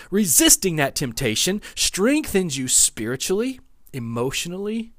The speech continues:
mentally. So here's a, a key, uh, a few keys, uh, I have found that a-, as I face my own temptations, and I have,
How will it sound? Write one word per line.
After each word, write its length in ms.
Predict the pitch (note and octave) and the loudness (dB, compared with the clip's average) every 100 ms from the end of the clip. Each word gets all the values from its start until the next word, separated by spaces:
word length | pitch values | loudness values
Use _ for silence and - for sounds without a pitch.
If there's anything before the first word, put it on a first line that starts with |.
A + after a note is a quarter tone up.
| - | -20
mentally. 800 | B2 D3 A3+ B3 - F#2+ G2 _ _ _ _ _ - - - - - - - - | -14 -8 -8 -8 -12 -16 -20 _ _ _ _ _ -20 -20 -20 -20 -20 -20 -20 -14
So 420 | - F#3 F3+ - - | 0 4 4 2 -12
here's 440 | - C4 C#4 - - | -4 -2 -2 -4 -4
a, 240 | E3+ D3+ | -6 -4
a 40 | D3 | -8
key, 800 | - - A#3+ F#3 A#2+ A#2 D#3 - _ | -8 -4 0 0 -2 -4 -6 -10 _
uh, 140 | - C#3+ | -8 -4
a 60 | C#3+ | -4
few 260 | - A#3+ | 2 2
keys, 600 | B3+ - G#2+ A#2 G3 - - | 2 -2 -6 -6 -6 -8 -6
uh, 100 | C#3+ | -6
I 200 | - E3+ | 0 4
have 120 | G3+ D3+ | 4 2
found 460 | B2+ G#2 A2+ C3+ - _ _ - | -6 -8 -8 -10 -16 _ _ -12
that 340 | A#2+ B2+ A#2+ | -2 -2 0
a-, 280 | B2 B2+ B2+ | -4 -4 -4
as 220 | B2 A#2+ | -4 -6
I 360 | - B2+ F3+ F3 | -2 2 2 2
face 420 | - D#3+ C#3+ - | 2 0 0 -4
my 200 | D3 B2 - | -6 -8 -6
own 220 | A2+ F#3+ | -8 -6
temptations, 640 | - G#2+ G#2+ F2 B2 E3 - - - D3 | -8 -8 -10 -10 -10 -12 -14 -16 -10 -4
and 140 | C3+ | 0
I 360 | C#3+ F3 E3+ D3+ | 2 4 4 2
have, 300 | D3+ B2+ | 0 -2